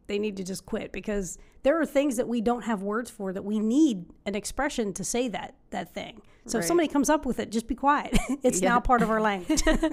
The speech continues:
Speaker 2: <laughs>
Speaker 1: We need it. So there's the limitations of language, okay, in relationships. I thought that the more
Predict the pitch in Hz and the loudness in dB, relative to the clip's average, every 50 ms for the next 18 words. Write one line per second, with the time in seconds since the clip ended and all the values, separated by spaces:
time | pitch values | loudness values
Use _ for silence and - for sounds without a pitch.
0 | - - - - - 440 - - - 381 427 349 - 269 285 285 269 269 277 262 | -2 -6 -8 -10 -10 -10 -10 -2 2 2 2 4 8 8 10 10 10 8 6 4
1 | 226 208 - - - - - - - - - - - - - - - - 359 359 | 2 0 0 -2 -4 -6 -6 -8 -12 -16 -16 -16 -18 -20 -18 -16 -10 -6 -4 -4
2 | 302 - - 220 - - _ _ _ _ - - - 285 269 262 262 262 254 254 | -6 -6 -12 -20 -20 -20 _ _ _ _ -16 -6 -2 2 4 4 4 4 2 0
3 | - - - - - - - _ _ _ _ _ _ _ _ _ _ _ _ _ | -6 -14 -20 -20 -20 -20 -20 _ _ _ _ _ _ _ _ _ _ _ _ _
4 | _ _ _ _ _ _ _ - - _ - - - _ _ _ _ _ _ _ | _ _ _ _ _ _ _ -20 -20 _ -20 -20 -20 _ _ _ _ _ _ _
5 | _ _ _ 247 208 247 254 247 226 - - 214 196 240 240 254 269 277 269 - | _ _ _ -8 -2 -2 0 0 -2 -4 -6 -6 -4 0 2 2 2 2 2 0
6 | 262 254 240 - 233 208 196 185 220 214 208 185 175 175 175 190 202 185 - 220 | 0 -2 -2 -2 -4 -6 -6 -4 -4 -2 -2 -4 -6 -10 -14 -14 -14 -10 -6 -4
7 | 196 196 202 196 214 226 233 233 240 226 - 208 180 - - 135 - - - - | -4 -2 -2 -2 -2 0 0 0 0 -2 -4 -6 -8 -10 -12 -14 -16 -16 -18 -18
8 | - _ - - 220 226 240 233 254 233 226 226 226 233 220 208 208 196 190 226 | -20 _ -4 -2 -2 -2 0 0 0 2 2 2 0 -2 -4 -4 -4 -4 -4 -8
9 | 208 175 196 190 202 202 214 214 220 226 220 220 226 226 | -8 -8 -8 -6 -4 -2 -2 0 0 0 -2 -2 -4 -6